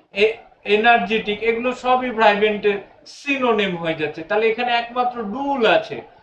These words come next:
ডুল মানে নিস্তেজ, ঝিমানো, যে এনার্জি নেই,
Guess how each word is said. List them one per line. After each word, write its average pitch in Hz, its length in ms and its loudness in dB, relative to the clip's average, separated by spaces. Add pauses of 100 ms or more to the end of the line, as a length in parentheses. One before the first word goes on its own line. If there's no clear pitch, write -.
(200)
ডুল 262 160 -6
মানে 247 300 2
নিস্তেজ, 226 640 2
ঝিমানো, 208 680 2 (1120)
যে 233 160 2
এনার্জি 233 600 2
নেই, 208 240 4